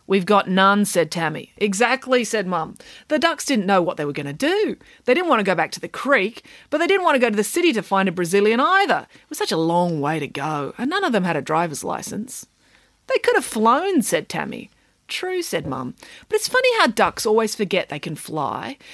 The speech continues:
When they're crossing the road and a car comes along, they never fly away. They only waddle marginally faster.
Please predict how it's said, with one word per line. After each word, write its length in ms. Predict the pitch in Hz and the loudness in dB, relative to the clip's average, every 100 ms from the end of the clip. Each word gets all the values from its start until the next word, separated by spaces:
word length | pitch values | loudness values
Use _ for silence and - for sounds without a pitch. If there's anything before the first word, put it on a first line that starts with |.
| - | -8
When 160 | 349 415 | -4 0
they're 80 | |
crossing 300 | 427 392 359 | 0 0 0
the 100 | 311 | 0
road 320 | 214 214 190 196 | 4 4 4 2
and 80 | |
a 40 | 214 | 0
car 260 | 233 233 | 2 2
comes 260 | 233 208 175 | 2 -2 -2
along, 220 | 170 170 | -2 -2
they 100 | 214 | 0
never 200 | 339 453 | 2 2
fly 420 | 453 294 285 285 | 0 2 4 4
away. 320 | 254 233 247 214 | 4 4 2 2
They 160 | 208 | 2
only 240 | 247 285 254 | 2 2 0
waddle 500 | 196 233 240 196 175 | 2 4 4 2 -2
marginally 680 | 165 208 226 220 214 208 | 0 2 2 0 0 -2
faster. 640 | - 202 196 208 - - | 0 0 0 -2 -4 -6